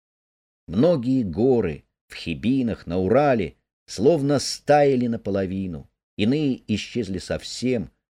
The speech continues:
на равнинах выросли искусственные горы и заграждения высотою с большую гору для защиты полей и садов от ветров. Реки с исправленными руслами и новые каналы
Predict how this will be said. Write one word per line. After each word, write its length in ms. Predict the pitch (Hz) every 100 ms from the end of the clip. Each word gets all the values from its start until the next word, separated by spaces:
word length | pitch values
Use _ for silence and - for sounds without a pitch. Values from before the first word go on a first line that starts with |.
| _
на 120 | 90 104
равнинах 500 | 110 127 156 123 98
выросли 680 | 139 127 - 107 117 95 _ -
искусственные 840 | 110 - 143 - - 117 120 120
горы 500 | 85 80 123 131 120
и 200 | - 110
заграждения 840 | 90 98 101 85 76 95 131 113 104
высотою 640 | 101 92 - 117 107 - _
с 120 | 80 78
большую 600 | 101 101 - 139 117 107
гору 560 | 78 131 135 120 101 _ -
для 200 | 95 110
защиты 560 | 107 - - 139 -
полей 380 | - 95 98 110
и 180 | 107 101
садов 560 | - 85 80 117 104 - _
от 220 | 92 -
ветров. 600 | 85 - 82 92 80 - _ _ _ _ _
Реки 540 | - 85 156 170 - 143
с 120 | -
исправленными 800 | 107 - 110 120 131 113 104 95
руслами 800 | 87 107 156 - 117 113 107 - _ -
и 120 | 82
новые 380 | 107 156 139 123
каналы 680 | - 113 104 110 101 82